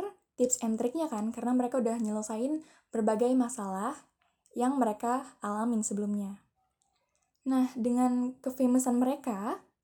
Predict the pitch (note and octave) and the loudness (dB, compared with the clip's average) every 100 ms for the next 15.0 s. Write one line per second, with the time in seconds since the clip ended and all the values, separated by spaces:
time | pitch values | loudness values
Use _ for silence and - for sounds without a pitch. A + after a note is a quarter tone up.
0 | _ _ _ C4+ C#4 F#4+ C4+ B3+ B3 B3+ | _ _ _ -4 0 4 4 4 4 4
1 | A#3 A3 A3 A3 A3 G#3 G#3+ E4+ D4+ G#3 | 4 2 0 -2 -2 -2 0 0 0 0
2 | G#3+ B3 D#4+ A3+ G#3 G#3 B3+ - - _ | -2 -4 -4 -4 -2 -2 -4 -4 -8 _
3 | _ _ _ - - F#4 G4+ G#4 - F#4 | _ _ _ -10 -6 -4 -4 -4 -2 -2
4 | F#4 G4+ F4 D#4 D4 D4+ D#4+ - - - | 0 -2 -2 -2 0 -2 -4 -10 -12 -16
5 | _ _ B3 A3+ G#3 _ _ _ _ _ | _ _ -8 -6 -10 _ _ _ _ _
6 | - D#4 E4+ F4 D#4 - B3 B3+ C4+ C#4+ | -6 -4 -2 -2 -4 -6 -4 -2 0 -2
7 | B3 D4 D#4+ B3 A3+ B3 C4+ A3+ B3+ A#3+ | -4 -4 -4 -2 -2 0 0 0 -2 -4
8 | - B3 B3 A#3+ - C#4 D4 A#3+ A3+ - | -6 -8 -6 -4 -2 -2 -2 -4 -2 -2
9 | A3+ B3 A#3+ A3+ G#3+ G#3 _ _ - B3+ | 0 0 0 -2 -4 -6 _ _ -2 0
10 | B3 B3 C#4+ B3 G#3+ G#3+ G#3 A3 A3 F#3+ | 2 2 2 2 2 0 0 -2 -2 -4
11 | - _ _ _ _ _ _ - B3 C4 | -8 _ _ _ _ _ _ 0 4 4
12 | A3 A#3 G#3+ A3+ A3 G#3+ B3+ D4+ A3+ F#3+ | 2 0 -4 -6 -8 -8 -4 -2 -2 -4
13 | G3 C4+ C4 C#4+ A#3+ G#3+ G#3 B3 A3 G3+ | -4 -2 -2 -4 -6 -6 -4 -4 -6 -10
14 | A3+ C#4+ D#4 D#4+ D#4+ D#4 D#4+ F4 D#4+ D#4 | -10 -8 -4 -2 0 0 0 -2 -4 -6